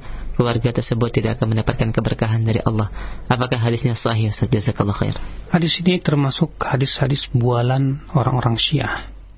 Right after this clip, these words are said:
Speaker 2: Iya. Dan telah disebutkan oleh para ulama juga dalam kitab-kitab mereka bahwa hadis ini termasuk hadis, hadis yang dibuat-buat oleh orang-orang Syiah. Maka itu semua palsu dan tidak pernah disabdakan oleh Rasulullah sallallahu alaihi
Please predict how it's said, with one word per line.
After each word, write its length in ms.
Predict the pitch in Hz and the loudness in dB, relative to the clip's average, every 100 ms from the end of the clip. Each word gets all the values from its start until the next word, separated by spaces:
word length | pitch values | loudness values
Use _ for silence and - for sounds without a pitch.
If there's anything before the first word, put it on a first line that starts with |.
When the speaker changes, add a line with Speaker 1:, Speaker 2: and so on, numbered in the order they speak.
| - - - - - - _ _ _ | -20 -20 -20 -20 -20 -20 _ _ _
Speaker 2:
Iya. 320 | - 107 107 - - - - - - - - - - | 0 2 0 -4 -12 -16 -16 -18 -20 -20 -20 -20 -8
Dan 160 | - 113 | 0 2
telah 160 | 113 123 | 2 2
disebutkan 480 | 120 - 127 143 | 0 2 2 2
oleh 160 | 143 117 | 2 2
para 160 | 117 120 | 0 2
ulama 320 | 117 110 110 | 2 2 2
juga 240 | 113 139 | 2 2
dalam 160 | 127 113 | 2 0
kitab-kitab 480 | - - - - - | 0 0 0 0 2
mereka 480 | 120 110 - 139 165 | 0 2 2 2 2
bahwa 480 | 127 107 107 110 120 | 2 2 2 2 2
hadis 240 | 117 113 | 0 0
ini 160 | 139 127 | 2 0
termasuk 400 | - 120 107 143 - | 2 0 2 0 0
hadis, 480 | 127 113 - - - - | 0 0 -4 -8 -10 -4
hadis 320 | - 117 131 - | -2 0 0 0
yang 160 | 120 113 | 0 2
dibuat-buat 640 | 113 113 123 - 139 135 | 2 2 0 0 0 0
oleh 160 | 135 117 | 0 0
orang-orang 480 | 123 127 131 135 131 | 0 0 2 2 2
Syiah. 400 | - 113 104 - - - - - - - - - | 0 0 -2 -4 -12 -16 -18 -20 -20 -20 -20 -2
Maka 240 | 120 135 | 0 2
itu 160 | 113 123 | 0 0
semua 320 | - 117 113 | 2 0 0
palsu 480 | 120 120 - 151 180 | 0 0 0 2 2
dan 160 | 131 | 0
tidak 320 | 113 120 113 | 2 0 2
pernah 160 | 127 117 | 0 0
disabdakan 480 | - 113 117 120 113 | 0 0 0 0 0
oleh 40 | 113 | 0
Rasulullah 320 | - 143 127 | 0 0 2
sallallahu 360 | - 123 123 131 | 0 0 2 2
alaihi 560 | 113 117 113 117 156 | 2 2 2 2 0